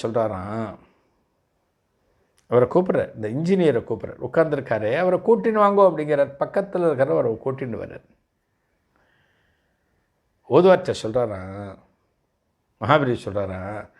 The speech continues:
"இவருக்கு ரெண்டு கண் பார்வையும் பறிபோயிடுத்து, பார்வை ரெண்டும் போயிடுத்து. நம்மளால வந்துன்னு இருக்கார். நீங்க என்ன பண்றீர்கள்? இவரை கூட்டிண்டு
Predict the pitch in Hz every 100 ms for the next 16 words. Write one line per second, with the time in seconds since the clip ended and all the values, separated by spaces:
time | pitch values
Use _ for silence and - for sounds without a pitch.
0 | _ _ _ _ _ _ 151 175 175 175
1 | 185 156 196 208 - 170 202 208 180 175
2 | 175 131 127 139 131 - - _ _ _
3 | _ _ _ _ _ _ _ _ _ _
4 | _ _ _ _ _ _ _ 135 151 165
5 | 127 123 135 120 123 - - _ _ _
6 | _ _ 113 131 202 190 214 226 196 160
7 | - - _ _ _ _ _ _ _ _
8 | _ _ _ - 165 175 165 180 226 220
9 | 190 208 202 170 151 190 190 202 180